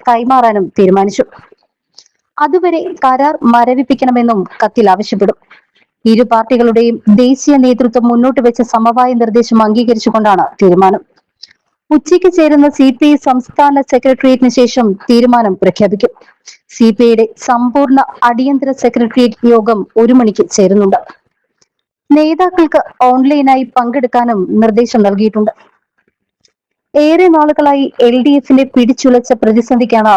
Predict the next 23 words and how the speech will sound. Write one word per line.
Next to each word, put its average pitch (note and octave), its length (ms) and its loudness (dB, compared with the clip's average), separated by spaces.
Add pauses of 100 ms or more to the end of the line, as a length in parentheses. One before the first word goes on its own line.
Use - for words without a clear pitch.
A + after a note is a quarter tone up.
(200)
ഇപ്പോൾ G#3 260 0
പരിഹാരമാകുന്നത്. G3+ 760 -2 (600)
സി A3 120 -6 (100)
പി B3+ 100 0
ഐയുടെ A#3 220 2
നിർദ്ദേശം A#3 440 0
അംഗീകരിക്കാൻ A#3 520 0 (100)
തയ്യാറാണ് A#3+ 520 0 (120)
എന്ന് A3 160 0 (240)
സി B3 140 2 (120)
പി B3+ 140 2
എം F#3+ 60 0 (200)
അറിയിച്ചു G3+ 340 0
കഴിഞ്ഞു. G3 240 -2 (760)
പി D#4 100 2 (120)
എം F4+ 160 4
ശ്രീ D#4+ 160 2 (140)
പദ്ധതിയിലെ C4+ 500 2 (240)
അഭിപ്രായ C4+ 420 0 (100)
ഭിന്നതയിൽ A#3+ 440 2 (260)
സർക്കാർ A#3 380 0 (200)
അസാധാരണമായ A#3+ 840 -2 (160)
പ്രതിസന്ധിയിലായിരുന്നു. G#3 880 0